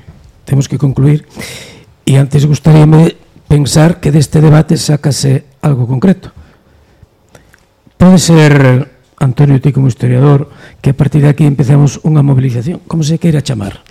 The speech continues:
unha demanda para a conservación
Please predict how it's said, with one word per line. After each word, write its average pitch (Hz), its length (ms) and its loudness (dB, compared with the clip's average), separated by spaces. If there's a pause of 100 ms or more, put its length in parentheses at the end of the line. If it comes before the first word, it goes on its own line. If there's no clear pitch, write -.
(240)
unha 156 160 2
demanda 165 480 2 (560)
para 151 240 2
a 135 80 -4
conservación 139 800 0